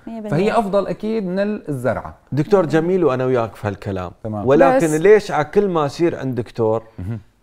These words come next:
Speaker 3: قلت له عندي ألم هني، قام وفتح السن وقعد يجتل العصب؟
Speaker 1: مم.
Speaker 3: ليه؟
Speaker 1: معناته
Speaker 3: ما في
Speaker 1: واصل.
Speaker 3: علاج ثاني غير هالعصب هذا؟
Speaker 1: <laughs> لا، إذا واصل
Speaker 3: مؤلم.
Speaker 1: التسوس للعصب معناتها بده يسحب العصب
Speaker 4: لا،
Speaker 1: إجباري.
Speaker 4: لا،
Speaker 3: إجباري.
Speaker 4: خيار آخر.
Speaker 1: لا خيار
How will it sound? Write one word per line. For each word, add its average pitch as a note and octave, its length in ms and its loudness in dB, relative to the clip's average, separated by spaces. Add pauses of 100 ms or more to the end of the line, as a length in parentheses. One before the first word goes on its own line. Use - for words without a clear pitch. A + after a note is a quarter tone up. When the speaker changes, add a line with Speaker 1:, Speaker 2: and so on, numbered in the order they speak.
(140)
Speaker 3:
قلت D3+ 140 0
له E3+ 100 4
عندي F3 420 2
ألم D#3+ 220 4
هني، C#3+ 400 -2 (240)
قام D#3+ 380 0
وفتح A#2+ 920 0
السن D3 440 0
وقعد C3 480 0
يجتل C#3 380 0
العصب؟ G#2 480 -4 (320)
Speaker 1:
مم. B3 200 -2
Speaker 3:
ليه؟ C3 400 0 (400)
Speaker 1:
معناته B3+ 280 0
Speaker 3:
ما F3 120 8
في - 60 4
Speaker 1:
واصل. E4+ 120 6
Speaker 3:
علاج G#3+ 260 6
ثاني G#3 340 2
غير F#3 280 2
هالعصب F3 500 -2
هذا؟ F3 280 0 (160)
Speaker 1:
<laughs> A3 200 -8
لا، - 60 -2
إذا A#3 220 0
واصل B3 320 4
Speaker 3:
مؤلم. - 200 4
Speaker 1:
التسوس B3 580 6
للعصب D#4+ 560 2
معناتها B3 340 0
بده A3 240 -4
يسحب - 380 -8
العصب - 380 -14
Speaker 4:
لا، A#3+ 200 2
Speaker 1:
إجباري. - 200 6
Speaker 4:
لا، B3 260 4
Speaker 3:
إجباري. - 500 4
Speaker 4:
خيار G3 100 0
آخر. - 200 -10
Speaker 1:
لا G3+ 100 0
خيار F#3+ 420 -8